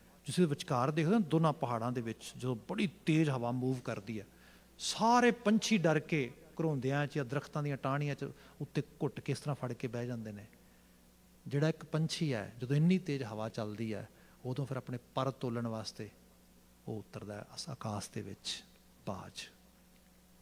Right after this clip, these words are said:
ਹਵਾ ਨਾਲ ਅਠ-, ਹਟਕੇਲੀਆਂ ਕਰਦਾ ਹੈ। ਇੱਥੇ ਇਹਨਾਂ ਨੇ ਬਹੁਤ ਸਾਰੇ ਐਕਸਪੈਰੀਮੈਂਟ ਕੀਤੇ ਨੇ। ਜਹਾਜ਼ ਦੇ ਉੱਤੇ ਦੋ ਸੌ ਕਿਲੋਮੀਟਰ ਦੀ ਰਫ਼ਤਾਰ ਤੇ ਉੱਡਦਿਆਂ ਹੋਇਆਂ ਇਸ ਤਰੀਕੇ ਦੇ ਨਾਲ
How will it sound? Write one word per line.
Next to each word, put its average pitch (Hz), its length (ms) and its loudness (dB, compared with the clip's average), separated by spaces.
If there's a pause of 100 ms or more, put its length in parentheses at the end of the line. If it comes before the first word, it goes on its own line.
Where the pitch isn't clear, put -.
(1120)
ਹਵਾ 156 200 12
ਨਾਲ 208 340 10
ਅਠ-, - 180 -2 (140)
ਹਟਕੇਲੀਆਂ 185 560 6
ਕਰਦਾ 127 300 2
ਹੈ। - 80 -10 (800)
ਇੱਥੇ 175 260 12
ਇਹਨਾਂ 208 200 12
ਨੇ 233 80 12
ਬਹੁਤ 151 320 8
ਸਾਰੇ 208 160 8
ਐਕਸਪੈਰੀਮੈਂਟ 226 580 12
ਕੀਤੇ 180 300 6
ਨੇ। 110 160 -2 (1500)
ਜਹਾਜ਼ 143 560 12
ਦੇ 214 80 12
ਉੱਤੇ 214 280 10
ਦੋ 175 320 10
ਸੌ 247 200 12
ਕਿਲੋਮੀਟਰ 220 440 10
ਦੀ 185 120 2
ਰਫ਼ਤਾਰ 165 420 6
ਤੇ 165 120 2
ਉੱਡਦਿਆਂ 156 320 4
ਹੋਇਆਂ 139 220 2
ਇਸ 135 80 -4
ਤਰੀਕੇ 127 340 -6
ਦੇ 110 100 -8
ਨਾਲ 98 220 -2